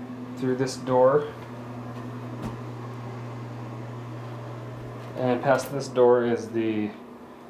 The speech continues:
laundry room. So there's your washer and dryer with the hookups. You have a lot of built-in shelves here and over here as well, which make it really nice, especially in the laundry room.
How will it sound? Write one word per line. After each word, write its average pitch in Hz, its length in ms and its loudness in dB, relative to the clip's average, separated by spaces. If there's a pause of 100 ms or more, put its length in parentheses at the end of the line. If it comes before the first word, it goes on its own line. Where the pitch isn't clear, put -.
(380)
laundry 120 360 4
room. 110 520 0
So 113 160 -2
there's 117 160 2
your 110 80 -6
washer 113 340 2
and 110 100 -2
dryer 113 520 6 (640)
with - 120 -6
the 107 60 -8
hookups. 127 720 2 (840)
You 135 60 2
have 127 100 2
a 127 40 4
lot 123 140 8
of - 40 -2
built-in 120 420 2
shelves 120 540 2
here 123 420 4 (1700)
and 127 180 -2 (100)
over 120 180 0
here 123 320 6
as 110 100 4
well, 110 380 2
which 107 160 0
make 110 140 -2
it - 60 -6
really 110 160 0
nice, 107 460 -2 (480)
especially 123 400 4
in 110 60 0
the 104 80 6
laundry 110 320 4
room. 117 260 0